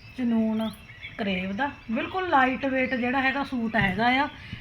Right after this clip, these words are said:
ਕੱਪੜੇ ਦਾ weight ਤਾਂ ਹੈ ਹੀ ਨਹੀਂ ਬਿਲਕੁਲ ਹੀ। ਆਹ ਦੇਖੋ ਚਨੂਨ ਕਰੇਵ ਦਾ ਸੂਟ ਹੈ। ਦੇਖੋ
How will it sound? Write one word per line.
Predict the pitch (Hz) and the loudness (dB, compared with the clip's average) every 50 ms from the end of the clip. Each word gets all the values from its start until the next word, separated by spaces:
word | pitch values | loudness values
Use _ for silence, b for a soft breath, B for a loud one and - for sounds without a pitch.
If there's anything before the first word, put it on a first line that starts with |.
| B - | B -2
ਕੱਪੜੇ | 269 247 226 - 269 247 247 | -2 -2 0 2 4 4 4
ਦਾ | 240 254 | 4 4
weight | 247 233 226 220 226 220 | 6 6 6 6 6 4
ਤਾਂ | 240 285 277 254 | 2 2 2 4
ਹੈ | 233 | 4
ਹੀ | 226 214 247 | 4 4 6
ਨਹੀਂ | 262 254 226 220 277 - - - - - - - - - - - - - - - - - - | 4 4 4 2 -2 -4 -10 -16 -18 -20 -20 -20 -20 -20 -20 -20 -20 -20 -20 -20 -16 -10 -6
ਬਿਲਕੁਲ | 202 220 220 220 247 262 254 | -4 -4 -4 -2 -4 -4 -4
ਹੀ। | 277 302 302 - - - - - - - - - - - - - - - | -4 -6 -8 -10 -16 -18 -18 -18 -20 -20 -20 -20 -20 -20 -18 -16 -10 -6
ਆਹ | 214 196 | -6 -4
ਦੇਖੋ | 170 185 - - 240 285 277 - - - - | -4 -4 -6 -4 -4 -4 -6 -6 -10 -6 -2
ਚਨੂਨ | 262 240 233 233 226 226 226 226 | 0 2 2 4 4 4 4 2
ਕਰੇਵ | 220 226 214 208 208 208 196 | 2 2 2 2 2 2 2
ਦਾ | 220 220 | 2 2
ਸੂਟ | 220 233 214 196 - | 4 4 2 4 4
ਹੈ। | 220 | 4
ਦੇਖੋ | 220 220 214 - 226 240 226 | 4 4 4 4 4 4 2